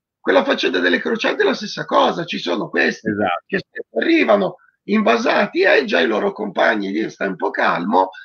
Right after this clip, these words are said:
Speaker 1: però poi là in Terra Santa ci sono i Pulander,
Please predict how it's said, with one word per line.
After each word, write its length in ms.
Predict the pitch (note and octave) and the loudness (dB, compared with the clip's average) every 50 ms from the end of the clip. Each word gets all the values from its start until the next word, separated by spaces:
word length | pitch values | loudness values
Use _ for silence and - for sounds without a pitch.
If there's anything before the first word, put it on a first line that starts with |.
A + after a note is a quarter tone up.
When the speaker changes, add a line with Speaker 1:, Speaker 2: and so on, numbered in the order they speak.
| - - - - - _ _ | -20 -20 -20 -20 -20 _ _
Speaker 1:
però 360 | - - - D4 B3 - - - | 2 4 4 6 6 4 4 4
poi 380 | - A2 B2 C3 B2+ - - - | 4 4 6 6 4 2 -2 0
là 140 | - - - | 2 2 2
in 100 | - - | 2 2
Terra 200 | - F#2+ - G#2+ | 0 -2 -4 -4
Santa 400 | - - G3 - - - - - | -4 -4 -2 -2 -2 -2 -4 -8
ci 120 | - - E3 | -8 -10 -12
sono 180 | E3 F#3+ F#3 | -12 -10 -10
i 80 | F3+ F3+ | -10 -10
Pulander, 760 | - G#3+ C4+ F#3 F3 F3 F3 G3 G#3 G3+ A#3 A#3+ A#3+ A#3 | -10 -8 -6 -6 -4 -4 -4 -6 -4 -2 -2 -2 -2 -2